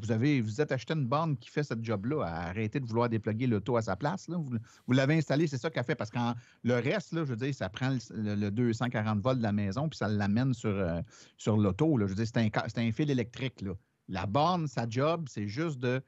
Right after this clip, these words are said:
justement, recevoir des commandes de l'auto qui dit, « OK, je suis plein, c'est le temps d'arrêter. » C'est ça, sa job. Laissez-la la,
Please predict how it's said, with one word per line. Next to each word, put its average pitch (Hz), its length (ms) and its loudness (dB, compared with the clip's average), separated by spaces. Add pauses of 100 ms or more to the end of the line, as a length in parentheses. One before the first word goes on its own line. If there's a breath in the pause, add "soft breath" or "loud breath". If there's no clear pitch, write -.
(280)
justement, 135 440 2
recevoir 131 320 0
des 135 140 -2
commandes 123 280 0
de 123 80 2
l'auto 117 300 0
qui 123 140 -8
dit, « 110 220 -2
OK, 151 200 2
je 156 260 -4
suis - 120 -18
plein, 147 240 -2
c'est 131 100 -4
le 110 60 -2
temps 123 140 -2
d'arrêter. » 113 460 -2 (220 soft breath)
C'est 151 220 2
ça, 151 140 0
sa 95 180 -2
job. 98 280 0
Laissez-la 110 340 0
la, 85 180 -4